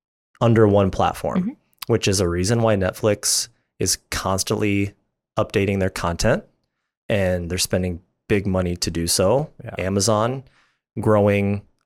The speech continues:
Speaker 1: their service offerings is like, why would you leave that platform? Weddings, it's a huge financial investment in most cases,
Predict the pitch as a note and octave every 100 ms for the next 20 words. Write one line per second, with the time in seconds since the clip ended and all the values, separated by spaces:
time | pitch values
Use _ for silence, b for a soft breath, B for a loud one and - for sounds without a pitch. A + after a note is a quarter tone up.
0 | - G#2 G2+ - G#2+ G#2 G#2 F#2 F#2 G#2+
1 | G#2 C3 D3 - G2+ G#2 - G2+ G#2 A2
2 | G2+ G#2+ F#2+ G2+ G2 F#2 - E3+ - G#2
3 | F2 - _ _ _ _ _ _ _ C#3
4 | B2 D3 C3+ B2 D#3+ - b b b b
5 | b _ _ _ _ _ _ _ _ _
6 | - B2 - - D#3+ D#3 - B2+ A#2+ A2
7 | G#2+ G2+ F#2+ F#2+ A2 A2 A#2 G#2 F#2 -
8 | E2+ - G2 C#3 -